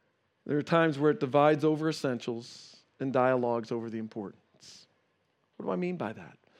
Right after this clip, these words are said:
It di-, it, it divides over the essentials. You know what? If another, if another church is proclaiming that Christ is not risen from the dead, that there is not the bodily resurrection of Jesus Christ,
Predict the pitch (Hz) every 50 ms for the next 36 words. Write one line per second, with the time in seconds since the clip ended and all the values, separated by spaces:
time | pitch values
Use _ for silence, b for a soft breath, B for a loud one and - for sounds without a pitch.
0 | b b b b b 175 156 127 - 180 185 - 185 185 185 175 - 185 175 -
1 | - 170 139 175 175 190 196 190 156 170 175 170 175 165 170 170 151 - 180 175
2 | 175 - 147 120 - B B B B B - 175 180 185 196 202 190 175 147 -
3 | 175 170 175 185 196 196 190 180 185 - - 170 - 180 165 185 196 196 185 -
4 | - - 202 190 190 - 165 - - 170 135 - 185 190 190 185 180 165 156 160
5 | - - - 185 185 180 180 - 170 170 147 165 175 175 170 - 151 147 143 170
6 | 190 196 160 165 151 - 170 165 160 160 139 180 180 165 156 151 - 185 180 170
7 | 147 165 180 180 180 - 170 139 117 175 180 185 185 185 180 175 165 156 - 160
8 | 180 180 165 175 165 180 190 185 - 165 165 147 143 185 170 156 147 - - 185
9 | 160 -